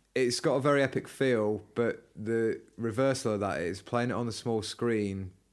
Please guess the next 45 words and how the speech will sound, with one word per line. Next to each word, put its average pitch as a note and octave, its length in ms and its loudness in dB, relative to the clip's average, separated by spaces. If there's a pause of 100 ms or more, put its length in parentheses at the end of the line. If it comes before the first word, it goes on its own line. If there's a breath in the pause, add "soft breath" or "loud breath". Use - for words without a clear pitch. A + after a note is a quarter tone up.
(440)
doesn't, G#2 480 -2 (1900 soft breath)
doesn't B2 180 -4
make B2 200 0
it, - 180 -4 (220)
it G#2+ 100 -4
doesn't B2+ 160 -2
transition A#2+ 540 0
well G2+ 180 0
to G2 100 -10
the F#2+ 60 -4
small F#2+ 260 -4
screen, F#2 220 -6
I F#2 60 -4
don't F2+ 200 -6
think. F2 340 -8
Like, G2 220 -4
unlike A#2+ 400 -2
a A#2 40 0
lot A#2 140 2
of G2+ 80 -2
Switch F#2+ 320 -4
games, G2 500 -2 (480)
you F#2+ 160 -8
Fire G2 380 -2
Emblem, F#2 460 -6 (120)
like F#2+ 200 -12
a F2 40 -16
sort D2+ 180 -8
of - 60 -20
tactical E2+ 520 -6 (140)
R F2+ 180 -4
P F2+ 260 -6
G E2+ 340 -4
that D#2 180 -6
you F2+ 100 -10
can, D2+ 440 -14 (120)
it's - 180 -10
sort - 160 -8
of F2 80 -10
like E2 240 -8
a, D#2+ 60 -6 (200)
a - 60 -8
top-down F2 640 -8
view E2+ 320 -8
of, E2 180 -10